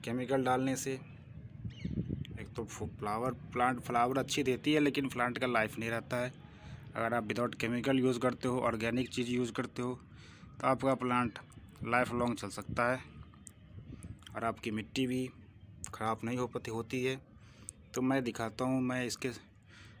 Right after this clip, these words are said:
reporting में क्या सब चीज़ इस्तेमाल करने वाला हूँ। तो first of all मेरा पहला चीज़ है ये garden soil,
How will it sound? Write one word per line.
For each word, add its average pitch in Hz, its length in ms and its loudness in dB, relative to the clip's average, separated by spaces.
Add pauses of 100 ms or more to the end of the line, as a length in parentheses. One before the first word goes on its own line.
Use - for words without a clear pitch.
(100)
reporting 113 520 2
में 131 180 4 (1000)
क्या 131 200 6
सब 120 200 -2 (460)
चीज़ 120 180 -4
इस्तेमाल 110 460 -2
करने 113 280 -2
वाला 127 260 4
हूँ। 131 200 -4 (920)
तो - 100 -12
first - 320 -4
of 131 120 0
all 127 200 2 (320)
मेरा 104 140 -8 (140)
पहला 117 240 0
चीज़ 123 260 -4
है 131 140 2 (2000)
ये 107 120 -2
garden 107 340 0
soil, 135 340 2